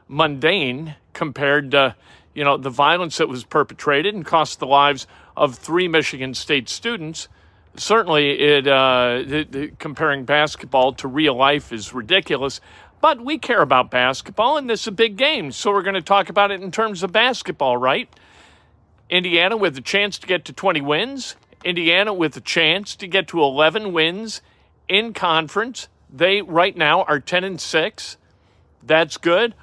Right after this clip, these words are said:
Eleven and six would be a little bit better because with two home games left, if you hold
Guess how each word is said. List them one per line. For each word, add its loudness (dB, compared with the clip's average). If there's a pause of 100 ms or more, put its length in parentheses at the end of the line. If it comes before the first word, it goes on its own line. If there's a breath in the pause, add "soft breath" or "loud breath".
(180 soft breath)
Eleven 2
and -6
six -2 (260 soft breath)
would -2
be 0
a 4
little 0
bit 0
better 4
because -6
with -4
two -4
home 0
games -2
left, 2
if -12
you -6
hold 2